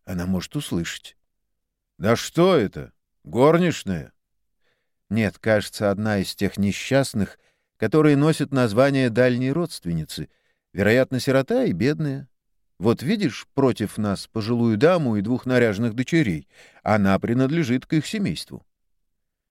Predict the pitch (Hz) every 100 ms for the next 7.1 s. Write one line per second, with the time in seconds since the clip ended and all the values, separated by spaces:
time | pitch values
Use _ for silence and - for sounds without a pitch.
0 | _ _ _ - 117 220 185 131 123 151
1 | 214 196 151 139 117 175 156 113 156 170
2 | - 147 123 110 113 107 101 101 98 92
3 | 95 90 98 123 220 208 208 - _ _
4 | _ _ 87 113 139 151 131 135 131 117
5 | 113 104 92 80 87 82 82 113 - 135
6 | 110 101 90 87 - 87 - 82 - -
7 | 76